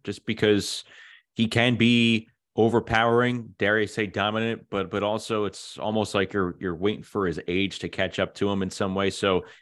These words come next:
I think that's great theater, especially with the other storyline surrounding the Mets rotation, with Verlander being out, s-, watching Senga, uh, assimilate to Major League Baseball.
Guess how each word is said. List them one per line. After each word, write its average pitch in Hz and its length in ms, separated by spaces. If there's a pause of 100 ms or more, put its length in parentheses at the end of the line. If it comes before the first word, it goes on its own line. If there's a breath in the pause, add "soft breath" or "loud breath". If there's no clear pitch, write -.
I 95 80
think 98 180
that's 95 220
great 101 260
theater, 95 320
especially 92 540 (360 soft breath)
with 87 120
the 92 100
other 95 160
storyline 92 540
surrounding 90 480 (200)
the 90 100
Mets 92 240
rotation, 90 460
with 73 160
Verlander 95 480
being 90 300
out, 92 260 (720 loud breath)
s-, - 120
watching 101 360
Senga, 95 640 (500)
uh, 82 200
assimilate 95 760
to 90 540 (140)
Major 104 320
League 87 160
Baseball. 90 640